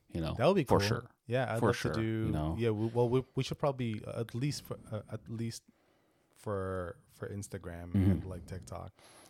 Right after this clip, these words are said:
Speaker 1: Yeah.
Speaker 2: just, like, post clips of that
Speaker 1: Oh,
Speaker 2: kinda stuff.
Speaker 1: oh, one hundred, you know, um, because it's fun. It's fun to find new
Speaker 2: Yeah.
Speaker 1: products, and, uh, even with pencils and pens, uh,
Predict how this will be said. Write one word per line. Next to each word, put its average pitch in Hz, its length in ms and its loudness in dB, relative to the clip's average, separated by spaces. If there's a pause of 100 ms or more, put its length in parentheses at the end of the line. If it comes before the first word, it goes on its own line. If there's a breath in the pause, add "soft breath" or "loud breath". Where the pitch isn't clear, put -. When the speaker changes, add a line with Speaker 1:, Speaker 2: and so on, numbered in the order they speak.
(140)
Speaker 1:
Yeah. 190 120 6
Speaker 2:
just, 107 120 4
like, 101 140 -2 (260)
post - 360 -8
clips - 380 -12
of 85 140 -10 (540)
that - 40 4
Speaker 1:
Oh, 110 120 6
Speaker 2:
kinda 92 200 -10
stuff. - 320 -14
Speaker 1:
oh, 117 100 2
one 80 200 0
hundred, 78 360 -2 (140)
you 78 100 -8
know, 80 200 -4 (400 loud breath)
um, 101 400 0 (140)
because 151 200 4
it's 165 120 0
fun. 120 280 2 (260)
It's - 120 -8
fun 101 240 0
to 98 60 -2
find 90 260 -2
new 87 100 0
Speaker 2:
Yeah. 80 60 -2
Speaker 1:
products, 87 460 2
and, 85 220 -8 (500 loud breath)
uh, 80 460 -2 (120)
even 104 160 2
with 101 180 0
pencils 95 360 -2
and 87 140 -2
pens, 90 400 -2
uh, 76 320 0